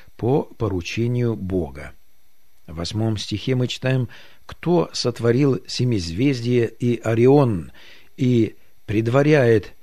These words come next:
смертную тень в ясное утро, а день делает темным, как ночь, призывает воды морские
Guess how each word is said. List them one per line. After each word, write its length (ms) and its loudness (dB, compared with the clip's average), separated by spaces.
смертную 760 0
тень 400 -2
в 140 -8
ясное 640 2
утро, 540 2
а 180 -4
день 440 2
делает 580 0
темным, 560 4
как 340 -4
ночь, 500 0
призывает 580 2
воды 480 2
морские 760 0